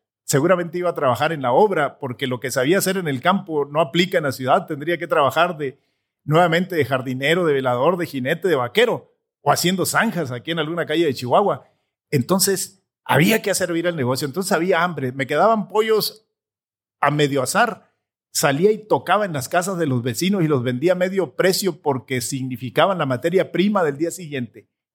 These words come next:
Eso es tener hambre. Esa hambre he tratado yo de contagiársela a mis colaboradores. Difícil,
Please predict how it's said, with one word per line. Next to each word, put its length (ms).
Eso 240
es 100
tener 280
hambre. 420
Esa 220
hambre 220
he 40
tratado 500
yo 140
de 100
contagiársela 720
a 40
mis 180
colaboradores. 880
Difícil, 760